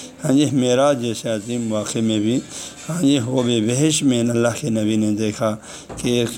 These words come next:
سبز سا خط میں لکھا ہوا ہے، اللہ کی طرف سے لکھا ہوا، اور اللہ یہ فرما رہے ہیں کہ اللہ کے نبی، میں نے علیہ السلام کی محبت کو آپ کی امت پر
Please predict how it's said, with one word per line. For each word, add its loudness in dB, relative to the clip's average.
سبز 2
سا 2
خط -2
میں 0
لکھا -2
ہوا 2
ہے، -4
اللہ 2
کی -4
طرف 0
سے -2
لکھا 0
ہوا، 2
اور 2
اللہ 2
یہ 2
فرما 0
رہے 0
ہیں 0
کہ -2
اللہ 2
کے -4
نبی، 2
میں 2
نے 2
علیہ 4
السلام 0
کی -4
محبت -2
کو -4
آپ -2
کی -4
امت 0
پر 0